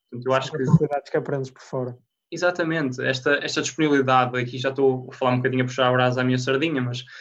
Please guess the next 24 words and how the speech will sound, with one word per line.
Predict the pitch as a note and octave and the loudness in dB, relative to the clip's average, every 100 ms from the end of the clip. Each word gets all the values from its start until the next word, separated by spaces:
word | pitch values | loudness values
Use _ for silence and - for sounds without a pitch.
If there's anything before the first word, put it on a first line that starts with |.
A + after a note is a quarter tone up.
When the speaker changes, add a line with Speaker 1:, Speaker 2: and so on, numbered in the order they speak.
| - _ - | -20 _ -2
Speaker 1:
esta | C#3+ D#3+ | -2 -2
poss-, | C3 - C3 - | -6 -10 -12 -10
possibilidade | - D#3 D3+ D3 C3+ B2+ | -2 0 4 2 2 -2
de | C#3 C3+ C3+ _ _ | 0 0 -2 _ _
pertencerem | - E3+ D#3+ - D#3+ D3 C3+ C3 B2 | -4 -2 0 4 4 4 2 0 0
coisas | D3+ C#3 | 0 0
diferentes, | C#3 B2+ C#3+ C#3 B2 | -4 -4 -2 -2 0
núcleos, | C3 D#3 D#3+ - A#2 A#2 - | 0 0 0 -10 -12 -12 -12
secções, | - C#3+ - D3 C3+ | -8 -6 -4 -2 0
aqui | B2+ B2+ C3 | 0 -2 -2
falo | C#3 C3 | 0 2
de | |
Epic | C3+ C3 | 2 0
Shooter, | B2+ D#3 F3 | -4 -2 0
mas | C#3 C3+ B2+ _ _ _ - | -2 -4 -6 _ _ _ -4
seja | D#3+ | -2
cinema, | D#3 C#3 B2 D3 F3 | 0 -2 2 2 2
que | C#3 | -2
seja | - C3+ | -4 -4
desporto, | B2+ - D3+ E3+ E3+ - | -4 -6 -2 -2 -2 -16
que | |
seja | - C3+ C3+ | -4 0 2
algo | C#3 C3 | 2 0
relacionado, | B2 B2+ C3 B2+ C3+ | -6 -8 -4 -4 -2